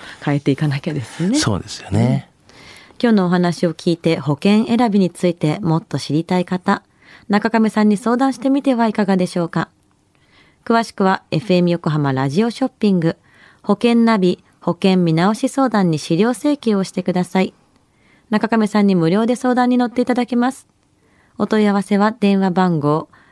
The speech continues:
Speaker 1: 零四五二二四一二三零、零四五二二四一二三零、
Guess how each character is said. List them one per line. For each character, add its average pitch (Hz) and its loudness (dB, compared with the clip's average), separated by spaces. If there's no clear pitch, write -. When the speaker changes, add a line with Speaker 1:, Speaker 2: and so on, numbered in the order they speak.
Speaker 1:
零 185 2
四 160 -2
五 160 -2
二 220 2
二 202 2
四 190 0
一 170 -2
二 160 0
三 196 0
零、 208 -2
零 160 2
四 143 -2
五 143 -4
二 196 2
二 185 2
四 175 0
一 175 -2
二 160 0
三 180 0
零、 175 0